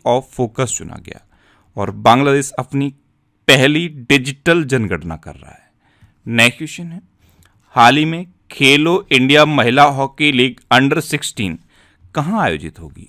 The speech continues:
तो ये अभी नई दिल्ली में आयोजित होगी। तो इस क्वेश्चन का बी ऑप्शन सही है। नेक्स्ट क्वेश्चन है,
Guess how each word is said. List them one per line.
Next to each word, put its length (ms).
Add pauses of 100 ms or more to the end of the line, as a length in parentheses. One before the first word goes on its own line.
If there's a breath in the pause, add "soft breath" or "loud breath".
(120)
तो 80
ये 320
अभी 520
नई 400
दिल्ली 320
में 120
आयोजित 340
होगी। 260 (480)
तो 60
इस 100
क्वेश्चन 360
का 240 (260)
बी 320
ऑप्शन 400
सही 280
है। 80 (580)
नेक्स्ट 260
क्वेश्चन 360
है, 100